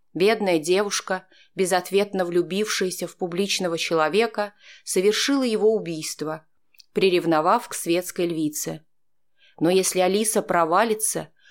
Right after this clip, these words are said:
то Павел точно не оставит на ней живого места. Что поделать, видимо, у этой девушки такая судьба. Кэролайн мучил один вопрос. Уходя, она всё же решилась его задать.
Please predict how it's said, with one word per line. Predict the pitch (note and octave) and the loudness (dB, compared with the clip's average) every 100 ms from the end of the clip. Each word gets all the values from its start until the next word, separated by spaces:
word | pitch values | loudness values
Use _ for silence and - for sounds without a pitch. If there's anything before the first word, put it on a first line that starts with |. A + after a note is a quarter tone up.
| - - | -12 -2
то | F#3+ | 0
Павел | G3+ G3+ G#3 | 2 4 2
точно | G#3 B3 B3+ - E3+ | 2 4 4 2 2
не | E3+ | 2
оставит | E3 - F3+ E3+ E3+ | 2 0 0 0 0
на | F3 F3 | -2 2
ней | E3+ | 2
живого | E3 E3+ E3 D#3+ | 2 2 2 2
места. | E3+ D#3+ D3 - - D#3 _ _ _ _ _ _ _ | 2 0 -2 -6 -10 -12 _ _ _ _ _ _ _
Что | - F3+ | -4 -2
поделать, | F3 F#3+ F#3 A#3+ A#3 D#3 - - _ _ | 0 0 0 0 0 -2 -6 -14 _ _
видимо, | F3 F3 F3+ F3+ | -4 -2 0 2
у | F3 | 2
этой | F3 F3 | 2 0
девушки | D#3+ F#3 A3 G#3+ - E3+ | 0 0 0 -2 -4 -2
такая | E3 - E3 | -2 0 0
судьба. | F3 - E3 D3+ C#3+ D3+ - _ _ _ _ _ _ _ _ _ _ _ | 0 -6 -8 -2 -2 -4 -12 _ _ _ _ _ _ _ _ _ _ _
Кэролайн | - F3 E3 D#3+ F#3 A3 | -2 0 2 4 2 2
мучил | A3+ G#3+ - G3+ | 0 0 0 -2
один | F3 F3 F3 | 0 -2 0
вопрос. | F3 - E3 D3 - - _ _ - - - | -2 -2 -4 -4 -10 -16 _ _ -20 -20 -8
Уходя, | E3 - F3 E3 G3+ A#3+ - - - | -4 0 -2 2 0 0 -6 -20 -6
она | F3 F#3+ | 0 2
всё | G3 - F#3+ | 0 0 0
же | G3 | 0
решилась | F3+ F3 A3+ A#3 A#3 - | 0 0 0 0 0 0
его | G#3 F3 | -2 0
задать. | E3+ F3 D#3+ D3 C#3+ - | -2 -2 -2 -4 -6 -16